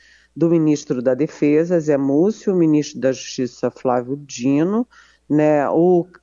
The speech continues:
o responsável por tentar uma solução, que é o Ricardo Capelli,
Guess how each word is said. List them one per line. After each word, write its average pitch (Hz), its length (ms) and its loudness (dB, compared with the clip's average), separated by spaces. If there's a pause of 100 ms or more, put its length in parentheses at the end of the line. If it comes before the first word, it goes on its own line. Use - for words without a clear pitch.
o 143 520 2
responsável 170 920 -2
por 135 380 -4 (320)
tentar 165 520 0
uma 147 180 -4
solução, 135 680 -8
que - 140 -6
é 127 60 0
o 127 60 -2
Ricardo 127 460 -10
Capelli, 156 880 -2